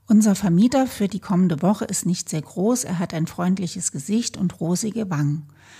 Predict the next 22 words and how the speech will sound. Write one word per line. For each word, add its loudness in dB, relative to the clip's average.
Wie 0
viele 0
Westdeutsche 0
in 2
dieser -2
Zeit 0
trägt -6
er -8
eine -2
Goldkette -4
um -2
den -6
Hals. -12
Wir -4
begrüßen -2
ihn. -4
„Grüß 0
Gott“, 2
sagt -2
er -4
zu -8
uns. 2